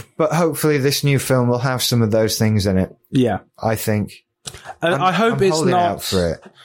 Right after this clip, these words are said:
Speaker 2: I mean, I hope there's something sci-fi in there as well, because, I mean, I mean,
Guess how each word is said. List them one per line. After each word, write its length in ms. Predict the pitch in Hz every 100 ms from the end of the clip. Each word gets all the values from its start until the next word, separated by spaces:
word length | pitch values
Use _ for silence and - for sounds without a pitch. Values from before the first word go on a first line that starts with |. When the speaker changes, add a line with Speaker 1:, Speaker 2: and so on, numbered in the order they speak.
| - _ _
Speaker 2:
I 60 | 156
mean, 500 | 165 170 165 165 - _ _ _ _ _ - -
I 100 | 147
hope 180 | 156 180
there's 200 | 160 147
something 320 | 160 139 139
sci-fi 680 | 131 - 127 127 - 117 113
in 220 | 110 107
there 200 | 107 107
as 140 | 107 113
well, 240 | 117 110
because, 320 | 117 - 135
I 40 | 135
mean, 360 | 139 135 131 127
I 100 |
mean, 40 | 135